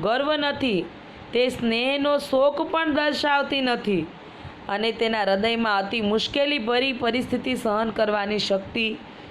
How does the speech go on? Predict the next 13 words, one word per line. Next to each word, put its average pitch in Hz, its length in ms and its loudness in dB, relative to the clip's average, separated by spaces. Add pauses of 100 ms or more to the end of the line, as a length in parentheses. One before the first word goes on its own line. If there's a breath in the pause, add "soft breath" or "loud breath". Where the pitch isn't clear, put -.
(200 loud breath)
છે. 277 120 -2
એટલે 247 260 2
કે 233 200 0
સ્નેહ 240 420 0
ગર્વ 254 420 4
નથી, 240 520 2
સ્નેહ, 214 560 -2
જેને 214 260 0
સ્નેહ 214 380 -2
શોક 214 440 0 (760)
ન 196 80 0 (200)
એ 220 160 4
ધરે 190 420 2